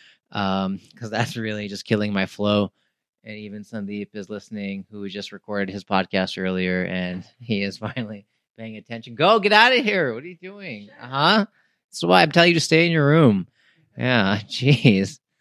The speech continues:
I'm a freaking thirty-something-year-old man and telling his mother to stay in his room. Like, by the, <laughs> by the way,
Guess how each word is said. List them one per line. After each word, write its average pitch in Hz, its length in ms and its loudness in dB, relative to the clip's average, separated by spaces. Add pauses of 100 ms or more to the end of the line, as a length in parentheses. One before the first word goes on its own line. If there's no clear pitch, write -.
(280)
I'm 120 100 -10
a 120 60 -8
freaking 120 500 -2
thirty-something-year-old 123 920 4
man 117 300 4
and 110 120 -2
telling 127 260 6
his 107 100 4
mother 110 360 8
to 101 100 2
stay 107 260 2
in 123 140 6
his 95 220 2
room. 104 400 4 (480)
Like, 117 480 4 (420)
by 123 300 2
the, - 500 0
<laughs> - 80 -20
by 117 500 0
the 160 120 6
way, 127 340 4